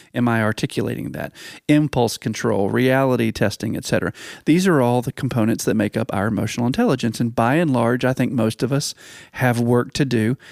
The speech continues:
to increase emotional intelligence. And one of the things I do at the clinic is provide assessments for individuals and companies, uh, corporations, and work with especially H R teams and executive, uh, teams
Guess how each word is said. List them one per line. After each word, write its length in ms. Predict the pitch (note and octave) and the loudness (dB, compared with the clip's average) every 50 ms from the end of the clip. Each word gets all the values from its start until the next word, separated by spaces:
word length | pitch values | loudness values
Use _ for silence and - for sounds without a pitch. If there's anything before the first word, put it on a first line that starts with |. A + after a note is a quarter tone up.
| - - - | -20 -14 -4
to 140 | - - B2+ | 0 2 2
increase 440 | A#2+ A#2+ A#2 - B2 A#2+ A2 - | 2 2 0 0 -2 -2 0 -2
emotional 320 | A2 G#2+ G#2+ G#2 - - G#2 | -2 -2 -2 -2 -2 -2 -2
intelligence. 420 | G2+ - G#2 - - - - - | -2 -2 -4 -4 -6 -8 -6 -2
And 80 | - D#3+ | 0 2
one 80 | F3+ | 2
of 60 | F3+ D#3 | 2 2
the 40 | C3+ | 2
things 200 | - C3 B2 A#2 | 0 0 2 2
I 60 | A#2 | 2
do 160 | G#2+ A#2+ A2+ | 2 2 0
at 80 | G#2 - | 0 0
the 60 | - | -4
clinic 320 | - - A2 G#2+ G#2 G#2 - | -4 -2 -2 -2 -2 -2 -4
is 180 | G#2+ - - - - - - - - - | -6 -8 -10 -12 -16 -20 -20 -20 -14 -2
provide 300 | - B2+ A#2 B2 A2+ A2+ | 0 2 2 2 2 2
assessments 480 | A2 A2 - C3+ A#2 - - A#2+ A2 - | 0 0 0 0 0 0 0 -2 -2 -2
for 120 | - - | -2 -2
individuals 640 | - A2+ A2 A2 A#2+ A#2+ A#2 B2+ A#2 A#2 A2+ A2+ A2 | 0 0 2 2 2 2 2 2 2 2 2 2 0
and 120 | G#2+ G2 - | -2 -6 -4
companies, 600 | - - A2 - A#2 G#2+ G#2+ G#2+ G#2+ G#2+ - - G#3+ - - - - | -4 -4 -2 0 0 0 0 -2 -2 -4 -6 -8 -12 -14 -16 -12 -12
uh, 60 | - | -12
corporations, 760 | - - - A#2 - A2 G2+ G#2+ A2 - - G#2 G2+ G2+ F#2+ - - - - - - - - | -4 -2 -2 0 2 0 0 0 0 -2 -2 -2 -2 -2 -4 -6 -12 -16 -16 -16 -14 -4 0
and 240 | C3+ B2 B2 B2 | 2 2 2 4
work 320 | A#2+ C3 B2+ B2+ B2 - - | 4 4 4 2 2 0 2
with 200 | B2+ A#2+ A#2 A2+ | 2 2 2 0
especially 520 | A2+ - - - E3 D3 - - A#2+ A2+ | -2 -4 -2 0 0 0 0 0 0 2
H 200 | - A2+ A2+ - A#2+ | 2 0 0 2 2
R 120 | A2+ A2+ | 0 0
teams 400 | - - - A#2 A2+ A2 G#2+ G#2 | 0 0 0 0 2 0 0 0
and 100 | - G2 | 0 -2
executive, 440 | G#2 G#2 - A2 G#2 - - G#2+ G2+ | -2 0 0 -2 -2 0 -2 -2 0
uh, 320 | G2+ - G#2+ G#2+ G2+ G2 G2 - | 0 0 0 2 0 0 0 -2
teams 400 | - - A#2+ A2+ G#2+ G#2+ G#2+ | -2 0 0 0 0 0 -2